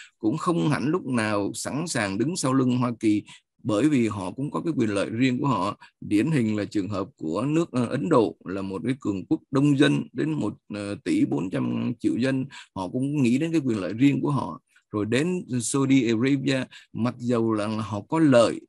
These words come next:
và họ đã đồng minh với Hoa Kỳ trong suốt, nghĩa là hơn nửa thế kỷ qua, có thể nói là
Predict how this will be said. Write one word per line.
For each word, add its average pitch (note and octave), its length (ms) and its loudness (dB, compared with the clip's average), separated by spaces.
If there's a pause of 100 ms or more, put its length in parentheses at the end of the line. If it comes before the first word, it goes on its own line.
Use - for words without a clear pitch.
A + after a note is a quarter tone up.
(220)
và G#2+ 160 -2
họ G2+ 180 0
đã G#2+ 80 2
đồng A2 300 4
minh B2+ 460 2
với C#3+ 220 2
Hoa C3+ 320 -2
Kỳ G#2+ 300 0
trong B2+ 260 0
suốt, G3 260 0 (100)
nghĩa A2+ 220 -2
là A#2 240 -2
hơn A#2+ 300 2
nửa G#2 260 2
thế E3 180 2
kỷ G#2+ 220 2
qua, B2+ 200 0 (360)
có - 100 -4
thể A#2+ 120 0
nói C3 180 0
là D#3 80 -4